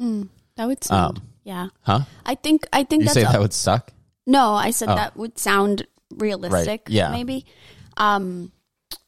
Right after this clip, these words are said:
Speaker 1: I forgot what I was gonna say. You can keep going.
Speaker 2: Sorry.
Speaker 1: <laughs> It's okay.
Speaker 2: Yeah. So I, I think it's gonna be a little bit for that, but who knows? We could, you know, again, it's very hard to determine until the market moves because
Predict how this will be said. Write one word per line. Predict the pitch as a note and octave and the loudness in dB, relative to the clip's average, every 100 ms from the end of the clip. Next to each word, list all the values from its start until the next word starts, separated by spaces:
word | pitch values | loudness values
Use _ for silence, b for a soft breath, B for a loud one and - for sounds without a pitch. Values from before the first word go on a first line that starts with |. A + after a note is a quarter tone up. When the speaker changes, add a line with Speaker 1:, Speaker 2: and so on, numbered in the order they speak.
| _ - | _ -10
Speaker 1:
I | |
forgot | A3+ F3+ E3 | -8 -6 -6
what | - | -8
I | E3 | -10
was | E3 | -10
gonna | - E3+ | -8 -6
say. | E3+ E3+ F3 | -6 -6 -8
You | - G#3 | -8 -10
can | - F3+ | -6 -8
keep | - - | -8 -14
going. | - D#3+ F2+ - - | -14 -12 -12 -16 -20
Speaker 2:
Sorry. | - G#2 F2+ - - _ _ | -8 -6 -6 -10 -16 _ _
Speaker 1:
<laughs> | |
It's | G#3 G3+ A#3 - | -8 0 2 2
okay. | A3 G3+ G#3 - _ _ _ - | -2 -4 -10 -14 _ _ _ -4
Speaker 2:
Yeah. | G2+ D#2 - | -2 -2 -4
So | - B2 | 2 4
I, | C3 - E2 - - | 4 0 -6 -8 0
I | B2+ | 2
think | D#3+ D3+ | 2 2
it's | - | 2
gonna | C#3 G#2+ | 2 2
be | A2 | 4
a | G#2+ | 4
little | F#2+ F#2 F#2 | 2 -2 0
bit | G2 - | 0 0
for | - | 2
that, | B2 C3+ - | 4 2 2
but | C#3+ C#3 | 0 2
who | F3+ | 2
knows? | B3+ A3 F#2+ - | 2 2 0 -2
We | A#2 | -6
could, | A#2+ D3+ C#3+ - _ _ - | 0 -2 -2 -10 _ _ -4
you | A#2+ | 0
know, | G#2 - _ _ | 2 0 _ _
again, | C#3+ B2+ E3 A#2+ - | 0 2 4 2 0
it's | C3+ | -2
very | A2 C3 E3+ | 2 2 2
hard | F3+ C#3+ D3+ E3 | 0 0 0 0
to | C#3 | -2
determine | A#2 - F#3 A2+ F#2 F#2+ - | -2 0 0 2 0 -4 -2
until | A#2 A2+ C3+ | -2 0 2
the | B2 | 2
market | A#2 A#2+ A2+ - - | 2 2 0 -4 -4
moves | G#2+ B2 E2+ - - | 2 4 2 -4 -4
because | A#2+ A#2 C3+ B2+ | -2 2 2 2